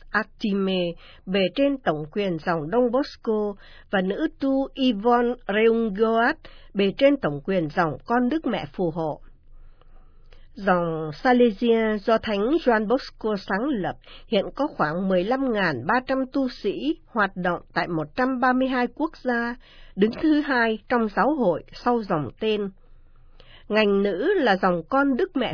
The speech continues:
Phù Hộ do Thánh Bosco sáng lập cùng với Thánh nữ Maria Massarello. Hiện có khoảng mười ba ngàn nữ tu. Ngoài ra, còn có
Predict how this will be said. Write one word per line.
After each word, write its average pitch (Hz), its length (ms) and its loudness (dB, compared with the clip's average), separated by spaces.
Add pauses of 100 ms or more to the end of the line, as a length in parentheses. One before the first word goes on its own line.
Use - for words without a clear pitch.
(120)
Phù 180 180 0
Hộ 170 380 -4
do 240 180 -2
Thánh 254 240 -2
Bosco 277 420 0
sáng 254 320 -4
lập 214 220 -2 (340)
cùng 190 140 2 (100)
với 175 140 0
Thánh 247 260 0
nữ 262 220 2 (120)
Maria 240 320 2 (180)
Massarello. 214 920 -2 (520)
Hiện 220 180 2 (100)
có 294 100 2
khoảng 190 380 -2
mười 180 180 0
ba 233 200 0 (100)
ngàn 170 280 -2
nữ - 220 -4
tu. 240 280 0 (880)
Ngoài 196 320 0
ra, 208 280 2 (100)
còn 185 280 2
có 214 180 0